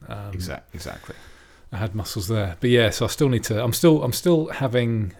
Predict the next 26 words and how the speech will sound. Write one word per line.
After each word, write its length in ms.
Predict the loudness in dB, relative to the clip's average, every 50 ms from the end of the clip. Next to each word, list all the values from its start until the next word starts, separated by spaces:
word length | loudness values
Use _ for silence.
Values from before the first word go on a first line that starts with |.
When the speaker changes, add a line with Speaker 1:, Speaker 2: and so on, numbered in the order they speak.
| -20 -16 -10
Speaker 1:
uh, 840 | -6 -4 -2 -2 -2 -2 -2 -2 -4 -4 -4 -4 -4 -6 -6 -8 -10 -12 -10
so 160 | -6 -4 -4
I'm 80 | -4 0
basically 320 | 0 0 0 0 -2 -4
having 180 | -4 -2 -4 -4
carbs 460 | -4 -4 0 0 2 0 0 -2 -4
in 140 | -2 0 0
one 200 | 0 0 0 0
meal 160 | -2 -2 -2
a 20 |
day 340 | -4 -4 -6 -8 -10 -14 -16 -14
at 60 | -12 -12
the 80 | -10
moment, 340 | -10 -10 -10 -12 -12 -14 -18 -20 _ _ -18 -16
um, 240 | -14 -14 -12 -10 -10
Speaker 2:
Right. 360 | -8 -10 -8 -10 -10 -10 -8 -6
Speaker 1:
with 280 | -6 -6 -6 -8 -12
Julie. 400 | -10 -10 -8 -8 -10 -12 -16 -16 _ _ -20 -20 -16
Speaker 2:
Yeah. 200 | -12 -10 -10 -10 -10
Speaker 1:
Um, 500 | -10 -10 -8 -6 -6 -6 -6 -6 -8 -8 -12 _ -20 _ -18 -18 -12
so, 240 | -10 -10 -8 -8 -8 -8 -8 -10 -10 -12 -12 -12 -12 -14
um, 240 | -14 -14 -14 -16 -10 -6
not 280 | -4 -4 -4 -4 -6 -10
quite. 440 | -14 -10 -8 -8 -8 -8 -10 -12 -8
Speaker 2:
So 200 | -4 -2 0 0
ha-, 120 | 0 -2